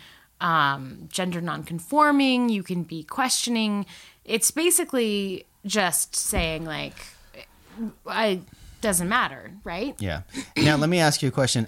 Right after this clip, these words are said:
Speaker 2: I have not followed the reaction too much 'cause it just came out a couple days ago,
Speaker 1: Yeah.
Speaker 2: right?
Speaker 1: Yeah. I
Speaker 2: Like,
Speaker 1: think it was Friday, but yeah.
Speaker 2: ten years ago, even five years ago, I think it would have been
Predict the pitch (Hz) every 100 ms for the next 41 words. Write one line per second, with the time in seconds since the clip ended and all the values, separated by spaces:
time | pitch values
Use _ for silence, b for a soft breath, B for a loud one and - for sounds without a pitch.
0 | - 117 131 147 139 127 123 120 117 -
1 | - 113 113 110 101 98 98 98 95 104
2 | 120 123 - 107 - 98 85 82 - -
3 | - 117 120 - 202 - 107 110 - 95
4 | - 101 104 262 - 90 104 - 185 -
5 | - - 120 113 110 175 175 - 151 92
6 | 98 - - 139 - - - - 180 214
7 | 196 180 185 160 117 92 60 53 107 165
8 | 185 - - 117 123 135 135 143 143 147
9 | 147 143 - 302 370 311 240